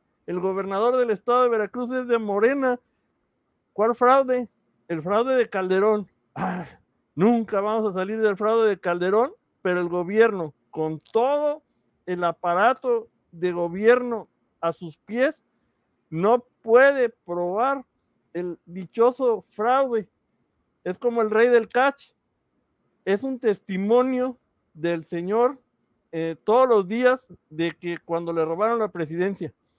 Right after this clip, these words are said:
Y por eso hay que desaparecer y cambiar y correr y todo al ine.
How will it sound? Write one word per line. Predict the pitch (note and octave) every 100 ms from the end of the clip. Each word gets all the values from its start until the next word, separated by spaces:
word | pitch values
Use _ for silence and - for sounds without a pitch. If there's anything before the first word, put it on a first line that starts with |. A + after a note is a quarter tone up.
| _ _ _ _ _ -
Y | G3+
por | G3+ A#3+ A3+
eso | F#3+ A#3+
hay | A#3+
que | A3
desaparecer | F#3 D#3+ - D#3+ D#3 F#3+ F#3+
y | A3+
cambiar | - E3 D3 F#3 G#3+
y | A#3
correr | - D#3 F3+ G#3+
y | A3+
todo | F#3+ - G#3+ B3 B3 - _ _ _ _ _
al | - E3 E3+
ine. | A#3 C#4+ C4+ E3+